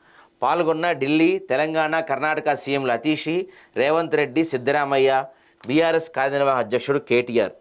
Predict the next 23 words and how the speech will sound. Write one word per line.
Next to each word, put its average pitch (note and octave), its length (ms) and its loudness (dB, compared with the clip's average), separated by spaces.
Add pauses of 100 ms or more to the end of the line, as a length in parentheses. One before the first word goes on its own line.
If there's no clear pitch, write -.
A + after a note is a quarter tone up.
(140)
So, C3+ 100 2
మాజీ D#3 340 0
ప్రధాని F3 400 0
మన్మోహన్ E3+ 480 0
సింగ్ E3 180 -4
అంత్యక్రియలు D3+ 460 -2
ముగిశాయి. A#2+ 440 -4 (200)
ఢిల్లీలోని D#3+ 560 2
నిగంబోధ్ E3+ 560 0
ఘాట్లో D3 560 2
మాజీ C#3+ 300 -2
ప్రధాని D3+ 380 0
భౌతికాయానికి C#3+ 920 -2 (340)
ప్రభుత్వ F#3+ 400 0
లాంఛనాలతో D#3+ 800 0
అంతిమ C#3+ 340 -2
సంస్కారాలు C3+ 500 -2
నిర్వహించారు. A#2 640 0 (480)
రాష్ట్రపతి D3+ 540 -2
ద్రౌపది D#3 420 0
ముర్ము, D3+ 380 2
ప్రధాని D3+ 420 2
మోడీ, D3 420 0